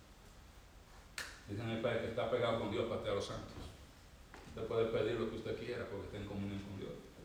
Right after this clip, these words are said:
Cuando estoy andando en comunión con Dios, pedimos de acuerdo a su voluntad. De acuerdo a su voluntad. ¿Algunos vieron la película Bruce Almighty? Es una película con Jim Carrey donde él le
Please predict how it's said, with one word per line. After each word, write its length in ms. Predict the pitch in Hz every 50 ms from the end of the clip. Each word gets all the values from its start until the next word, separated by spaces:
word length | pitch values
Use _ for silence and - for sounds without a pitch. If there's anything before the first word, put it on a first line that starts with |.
| - -
Cuando 200 | - 107 104 101
estoy 120 | 120 131 143
andando 220 | 147 147 147 143
en 40 | 135 131 123
comunión 280 | 120 117 117 120 113 117
con 120 | 123 120
Dios, 200 | 110 107 98 - -
pedimos 520 | 101 98 104 117 131 139 139 139 135 139 - - - - - - - - - - - - - 104
de 80 | 95 101
acuerdo 500 | 101 98 - - 107 117 113 110 113 113
a 20 |
su 160 | 101 113 110 98
voluntad. 440 | 98 98 95 95 95 90 90 - - - - - - - - - - - - - - - - - - - - - - - - - - - - -
De 60 | 98
acuerdo 260 | 92 - 104 - -
a 40 | -
su 80 | -
voluntad. 360 | - 104 104 95 - - 98 - - - - - - -
¿Algunos 460 | - 127 104 104 - - 196 196 185
vieron 180 | 185 190 185 180
la 160 | 170 160 156
película 480 | 160 147 147 156 156 156 - 147 147 -
Bruce 520 | - 127 139 151 156 156 156 156 - 135
Almighty? 520 | 139 135 127 127 123 117 95 95 - - - - - - - - - - - - - - - - - - - - - - -
Es 100 | - -
una 200 | 131 135 135 135
película 600 | 131 131 131 135 131 135 135 131 127 123 120 120 -
con 180 | - 104 101
Jim 220 | 110 120 113 - -
Carrey 340 | 131 120 120 120 127 123 117
donde 500 | 113 113 113 107 104 107 110 117 120 120
él 440 | 120 120 117 117 113 117 117 - - - - - - - - - - - - - - -
le 420 | 117 113 113 107 101 101 98 95